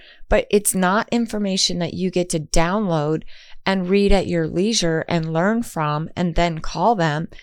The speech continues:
Nope. You've gotta put in your name, address, practice address, your phone number, and the best time for somebody to call.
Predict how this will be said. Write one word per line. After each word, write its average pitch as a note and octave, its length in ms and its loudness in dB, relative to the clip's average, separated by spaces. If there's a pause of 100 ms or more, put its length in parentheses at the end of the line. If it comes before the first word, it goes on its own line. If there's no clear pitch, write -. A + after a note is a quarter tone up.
(200)
Nope. G#3+ 360 2 (320)
You've A3 260 0
gotta G3+ 240 2
put F#3 240 2
in E3+ 340 0
your D3 480 -4 (300)
name, G#3 520 2
address, F3+ 640 2
practice - 560 -2
address, D#3+ 520 0
your E3 80 -4
phone G#3+ 320 0
number, F3 380 2
and F#3 140 0
the F3 60 -2
best F#3 360 2
time E3+ 300 0
for D#3+ 200 -6
somebody D#3 500 -2
to D3 80 -6
call. - 560 -2